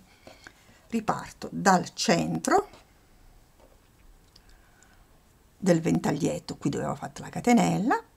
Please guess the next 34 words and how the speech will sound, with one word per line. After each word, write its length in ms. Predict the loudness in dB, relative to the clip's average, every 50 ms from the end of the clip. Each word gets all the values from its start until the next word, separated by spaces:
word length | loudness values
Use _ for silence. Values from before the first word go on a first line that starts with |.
| _ _
mi 160 | 0 2 2 2
aggancio 840 | 2 0 -2 -2 0 0 0 2 2 2 2 2 2 -2 -2 -4 -6 _ _ _ _ _ _ -20 -20 _ _ _ _ _ _ _ _ _ _ _ _ _ _ _ _ _ _ _ _ _ _ _ _ _ _
e 120 | 0 0 0
faccio 680 | 0 0 0 0 0 0 -2 -2 0 0 0 -2 -4 _
una, 600 | 2 2 4 4 2 2 0 0 -2 -2 -4 -6 -8
due 680 | -6 -6 -4 -2 2 4 4 4 4 4 2 0 0 -2
e 120 | -6 -6
tre 200 | -4 -2 -4 -2
catenelle. 520 | 0 0 2 4 4 2 2 0 -4 -12 -18 -20 -20 -20 _ _ _ _ _ _ _ _ _ _ _ _ -20
Faccio 500 | -10 -4 -2 -2 -2 -2 -2 -2 -2 0
poi 380 | 0 0 0 0 0 -4 -6 -10 _ _
un'altra 480 | -2 2 2 4 2 2 0 -4 -10 -12
maglia 400 | -12 -12 -14 -14 -14 -14 -14 -14
alta, 540 | -14 -12 -12 -12 -14 -14 -10 -4 -2 -2 -2 -4
come 180 | -6 -10 -8 -8
avevo 160 | -8 -8 -12
fatto 380 | -12 -12 -12 -8 -4 -2 -2 -2
prima, 440 | -2 -4 -4 0 2 2 2 2 0 -6 -20 -20 -20 -20 -20 -20 -20 -18 -18 -18 -20 -12 -6
e 100 | -6 -4
questa 300 | 0 0 2 6 8 10
volta 360 | 10 12 10 10 8 6 2 2
faccio 480 | 2 2 0 0 -2 -6 -6 -6 -8 -4 0
invece 440 | 2 4 6 6 6 4 4 2 0
di 160 | 2 4 4
una 180 | 4 4 2 2
di 120 | 0 0
separazione 720 | -2 -2 0 0 2 0 0 0 0 0 2 2 2 0
due 180 | 0 0 -2 0
catenelle 720 | 0 -2 -2 -2 -4 -6 -6 -10 -14 -16 -16 -16 -10 -4
e 120 | -4 -4 0
poi 160 | 2 2 4
rilavoro 480 | 4 6 6 6 6 4 2 2 2
di 140 | 2 2 4
nuovo 500 | 4 2 2 0 -4 -4 -2 -4 -4 -4